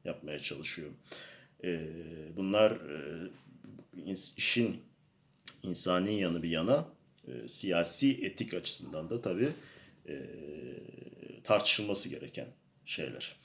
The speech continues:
Bu ayrı bir konu. Başka bir konuda siyasi etik konusunda bunları tartışırız. Fakat, e, bu böyle. Şu anda acımasız bir şekilde dünya soğuk savaşa, zaten Rusya'nın da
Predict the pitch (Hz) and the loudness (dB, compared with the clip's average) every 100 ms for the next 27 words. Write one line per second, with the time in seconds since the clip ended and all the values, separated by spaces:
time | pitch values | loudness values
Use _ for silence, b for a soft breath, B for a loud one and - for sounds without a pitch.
0 | B B B B - 131 147 139 127 123 | B B B B -10 2 4 8 10 10
1 | 180 87 80 90 - 92 87 - 90 85 | 4 -2 -4 -4 -4 -6 -10 -8 -8 -6
2 | - 90 76 - - - - 123 - - | -6 -6 -6 -8 -6 -6 -6 -8 -8 -8
3 | 78 - - 85 117 - - - 92 95 | -8 -8 -6 -2 0 0 -4 -10 -6 -2
4 | 101 90 - - - - 98 123 131 - | 0 0 2 0 -2 -6 -2 -2 -2 -4
5 | 71 - 120 139 123 87 - - 110 98 | -6 -4 2 6 8 6 -2 -4 0 0
6 | 95 - 104 98 101 104 123 123 - 101 | 0 4 4 4 0 0 0 0 0 -2
7 | - 110 147 110 104 110 147 175 B B | -2 -2 -2 -2 0 4 4 4 B B
8 | B _ - - 120 135 - 101 101 - | B _ -10 6 8 8 6 4 6 8
9 | 120 - - 95 110 101 110 107 95 90 | 8 8 2 0 0 -2 -2 -2 0 -2